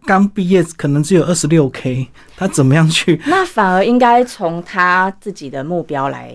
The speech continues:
Speaker 2: 下手，就是他虽然可能只有二十六K，但他的远程，他进程的目标在哪里？到那个点为止，我可以协助他做什么？他需不需要为自己的这个部分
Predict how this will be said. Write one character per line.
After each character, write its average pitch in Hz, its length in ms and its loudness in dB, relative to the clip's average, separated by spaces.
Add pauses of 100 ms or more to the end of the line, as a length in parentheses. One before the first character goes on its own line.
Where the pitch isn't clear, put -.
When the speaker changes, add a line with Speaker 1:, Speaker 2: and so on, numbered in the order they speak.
Speaker 2:
下 131 320 -6
手， - 360 -10
就 196 120 -2
是 185 240 -2 (120)
他 226 360 0
虽 220 200 -6
然 170 200 0
可 175 100 -16
能 135 140 -12
只 165 100 -6
有 - 60 -2
二 - 80 -8
十 - 100 -16
六 135 160 -8
K， - 300 -16 (160)
但 254 360 2
他 233 220 -2
的 208 140 -2
远 143 260 -4
程， 139 300 -14
他 170 200 -4 (260)
进 147 180 -6
程 135 160 -12
的 127 100 -8
目 160 160 -12
标 135 180 -8
在 139 160 -8
哪 127 240 -12
里？ - 160 -18
到 202 160 0
那 190 120 -2
个 151 120 -10
点 - 300 -20
为 127 180 -16
止， - 220 -20
我 143 100 -12
可 175 160 -10
以 147 80 -4
协 131 180 -10
助 143 140 -12
他 135 160 -10
做 - 160 -14
什 - 140 -20
么？ - 120 -20
他 - 160 -10
需 185 140 -6
不 185 100 -8
需 123 140 -8
要 165 140 4
为 160 180 0
自 165 160 -14
己 156 140 -18
的 - 100 -18
这 175 160 -8
个 147 60 -6
部 143 180 -10
分 139 220 -4